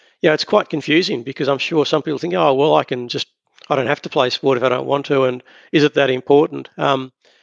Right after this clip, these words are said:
and that's sort of the easy option. It's gonna take a real challenge for clubs, people, individuals to make a conscious decision and maybe even be a bit sacrificial to say, "Well, I'm not sure if I really do, but gee, I'd love to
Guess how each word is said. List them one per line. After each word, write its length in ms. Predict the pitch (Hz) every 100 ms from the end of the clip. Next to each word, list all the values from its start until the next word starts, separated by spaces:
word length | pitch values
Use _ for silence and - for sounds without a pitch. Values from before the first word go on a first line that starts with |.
| _ -
and 260 | 151 147
that's 180 | 185 190
sort 260 | - 196 151
of 60 |
the 80 | 127
easy 320 | 131 143 139 139
option. 280 | - -
It's 140 | 196 -
gonna 140 | 233
take 200 | - 160
a 60 | 139
real 440 | 135 151 147 135 - - _ -
challenge 400 | 156 135 139 -
for 100 | -
clubs, 460 | - 139 131 -
people, 480 | - 135 135 151 139
individuals 640 | 139 127 131 135 131 123
to 100 | -
make 240 | 147 147 139
a 160 | 127 - _ _ _
conscious 320 | 165 147 -
decision 460 | - - 147 143
and 100 | 151
maybe 280 | 156 185 175
even 240 | 156 143 131
be 120 | 135
a 40 |
bit 140 | 131 147
sacrificial 680 | - 139 151 - 135 196
to 80 | 143
say, 200 | - 139
"Well, 200 | 139 160
I'm 80 | 175
not 120 | 180
sure 300 | - 160 151
if 80 | 143
I 60 |
really 260 | 131 131 123
do, 240 | 139 143
but 180 | 131 127 - _ _ _ _
gee, 180 | 160 156
I'd 120 | 135
love 200 | 147 127
to 220 | - 120